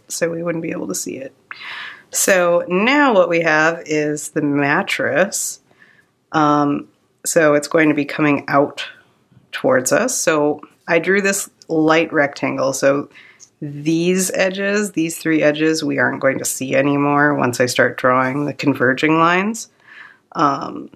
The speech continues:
I'm just drawing this box here to kind of give myself an idea of where the mattress itself is sitting. So what I'm going to do is I'm going to connect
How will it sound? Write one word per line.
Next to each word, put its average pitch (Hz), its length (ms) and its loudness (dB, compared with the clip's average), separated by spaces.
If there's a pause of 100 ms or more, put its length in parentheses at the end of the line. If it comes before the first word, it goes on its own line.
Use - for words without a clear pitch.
(180)
I'm 165 140 2
just 147 160 -2
drawing 135 320 2
this 127 120 -6
box 139 340 0
here 135 160 0
to 135 100 -4
kind 135 200 -2
of - 100 -6
give 143 100 -6
myself 143 400 -2
an 135 100 2
idea 131 400 2
of 135 380 2 (400)
where 170 240 4
the 147 100 0
mattress 139 460 -2
itself 135 380 -4
is 175 120 -2
sitting. - 400 -6 (300)
So - 240 0
what 175 220 0
I'm 269 160 -2
going 165 180 0
to 156 80 2
do 143 540 -8
is 135 180 -2
I'm 131 160 -2
going 131 320 -2
to 131 480 -8
connect - 840 -2